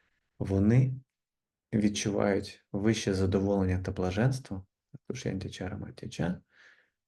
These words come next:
завжди розмовляючи про мене і освічуючи один одного. Це оці дві строчки.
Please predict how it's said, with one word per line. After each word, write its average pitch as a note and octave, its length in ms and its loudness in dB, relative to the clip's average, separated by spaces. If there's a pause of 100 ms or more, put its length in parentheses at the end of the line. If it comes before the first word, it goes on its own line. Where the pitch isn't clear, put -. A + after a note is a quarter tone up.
завжди G#2+ 500 2
розмовляючи G2+ 680 2
про G2+ 200 0
мене F#2 360 -2
і G2 160 0
освічуючи G2 800 0
один G#2 600 -4
одного. F#2+ 440 -6 (1400)
Це G#2+ 360 -6
оці - 260 -8
дві - 160 -6
строчки. - 440 -14